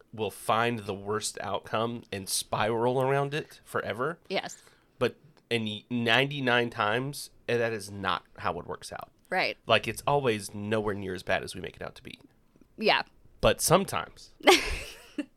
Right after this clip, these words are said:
Speaker 1: you do get served the papers.
Speaker 2: Right, and that was where I was because I remember, like,
Speaker 1: Which
Speaker 2: in
Speaker 1: is
Speaker 2: September.
Speaker 1: awful for, like, dealing with it.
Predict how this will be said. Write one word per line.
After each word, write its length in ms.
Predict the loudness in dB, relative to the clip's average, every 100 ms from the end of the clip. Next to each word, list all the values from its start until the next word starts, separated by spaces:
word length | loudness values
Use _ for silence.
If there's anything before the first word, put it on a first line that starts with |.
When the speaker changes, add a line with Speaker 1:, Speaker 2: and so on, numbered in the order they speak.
| -18 -14 -16 -16 _ _ -20 -20 _ -14
Speaker 1:
you 220 | -4 -4
do 240 | 4 4 4
get 200 | 0 -2
served 340 | -4 -6 -8
the 80 | -14
papers. 480 | -14 -16 -20 -20 -14 -10
Speaker 2:
Right, 340 | 6 10 10 8
and 140 | 8
that 120 | 8
was 140 | 8 6
where 140 | 8
I 80 | 8
was 280 | 8 4 2
because 240 | -4 -2
I 100 | 2
remember, 460 | 2 2 0 0 -2
like, 240 | -2 -4
Speaker 1:
Which 100 | -2
Speaker 2:
in 40 | -4
Speaker 1:
is 60 | -2
Speaker 2:
September. 460 | 8 12 12 10
Speaker 1:
awful 200 | 4 4
for, 240 | 2 0 -2
like, 260 | -6 -8 -8
dealing 300 | -6 -6 -10
with 160 | -12
it. 120 | -14